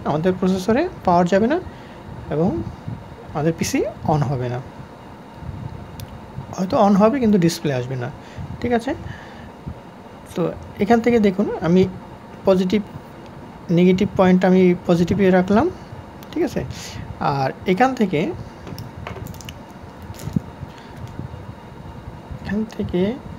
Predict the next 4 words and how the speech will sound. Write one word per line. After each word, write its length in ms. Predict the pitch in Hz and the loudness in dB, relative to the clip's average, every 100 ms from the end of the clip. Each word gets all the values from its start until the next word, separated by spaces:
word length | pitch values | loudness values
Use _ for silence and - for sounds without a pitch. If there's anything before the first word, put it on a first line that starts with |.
| - - - | -10 -12 -8
আমি 420 | 165 151 156 151 - - - | -4 0 0 -2 -4 -10 -8
এইটার 340 | 208 220 240 233 302 - - - - - - - - - - - - - - 233 | -2 0 4 2 2 -8 -14 -16 -18 -18 -16 -16 -14 -14 -14 -16 -18 -18 -12 0
ড্রেনে 600 | 170 156 196 208 220 330 - - - - - - - - - - - - - - - - - - - - | 2 6 6 8 6 2 -4 -12 -12 -12 -12 -12 -14 -12 -10 -10 -14 -16 -16 -16 -16 -16 -18 -18 -14 -2
আমি 220 | 175 190 | 0 2